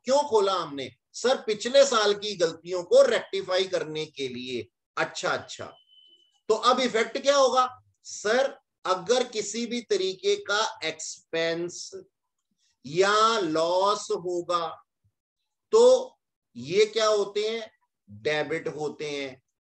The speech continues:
तो पी एंड एल एडजस्टमेंट अकाउंट डेबिट हो जाएगा। और अगर सर गलती किसी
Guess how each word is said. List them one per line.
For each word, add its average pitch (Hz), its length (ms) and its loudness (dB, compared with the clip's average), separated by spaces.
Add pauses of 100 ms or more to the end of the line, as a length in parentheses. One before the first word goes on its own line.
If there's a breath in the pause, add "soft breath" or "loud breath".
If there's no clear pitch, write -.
तो 202 80 6
पी 202 300 -6
एंड 233 300 0
एल 254 240 2 (1040)
एडजस्टमेंट 208 1040 -2 (840)
अकाउंट 226 760 0 (920)
डेबिट 170 520 0
हो 151 280 -4
जाएगा। 104 580 -8 (1300)
और 233 180 4
अगर 247 240 4
सर 262 320 2
गलती 185 480 0
किसी 254 300 -4